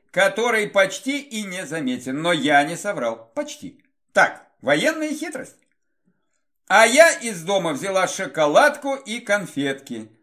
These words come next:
так радостно восклицает Фаранова, доставая лакомство, что не взять их нельзя. Это как ластящегося маленького котенка пнуть.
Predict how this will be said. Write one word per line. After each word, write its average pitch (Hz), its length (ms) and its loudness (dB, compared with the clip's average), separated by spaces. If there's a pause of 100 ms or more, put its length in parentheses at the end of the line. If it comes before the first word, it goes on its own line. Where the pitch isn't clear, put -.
(180)
так 156 220 -2
радостно 135 520 0
восклицает 135 680 -2
Фаранова, 170 640 4
доставая 139 540 -2
лакомство, 113 640 -4 (160)
что - 300 -6
не 190 220 -4
взять 214 580 -2
их 165 320 -10
нельзя. 107 880 -8 (1200)
Это 269 380 4
как 254 300 2
ластящегося 175 1080 4
маленького 185 640 0
котенка 185 680 -4
пнуть. 120 440 -10